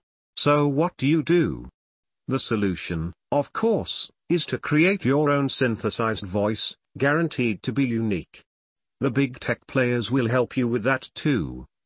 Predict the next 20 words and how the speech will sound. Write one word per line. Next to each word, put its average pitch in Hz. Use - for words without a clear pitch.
fine-tuning 160
their 143
existing 117
models 151
with 139
audio 175
data 117
that 110
you 135
provide 139
so 117
that 117
you 113
can 120
create 139
your 139
very 127
own 135
voice 147
clone. 76